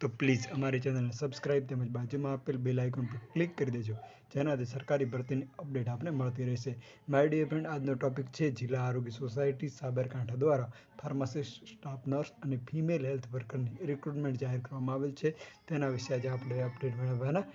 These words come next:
છીએ. સ્ક્રીન પર જે દેખાઈ રહી છે તે છે official advertisement of જિલ્લા આરોગ્ય સોસાયટી સાબરકાંઠા. આ ભરતી છે અગિયાર માસના કરાર આધારિત છે, કોઈ પ્રકારની કાયમી ભરતી નથી.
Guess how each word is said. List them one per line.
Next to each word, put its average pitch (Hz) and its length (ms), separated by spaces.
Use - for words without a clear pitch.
છીએ. 123 320
સ્ક્રીન 165 320
પર 165 180
જે 180 140
દેખાઈ 165 300
રહી 160 120
છે 165 160
તે 151 180
છે 143 140
official 135 500
advertisement 139 560
of 147 140
જિલ્લા 127 280
આરોગ્ય 123 280
સોસાયટી 139 600
સાબરકાંઠા. 127 800
આ 147 120
ભરતી 127 360
છે 196 180
અગિયાર 143 340
માસના 135 300
કરાર 139 300
આધારિત 139 440
છે, 208 140
કોઈ 151 200
પ્રકારની 156 440
કાયમી 147 320
ભરતી 123 340
નથી. 123 320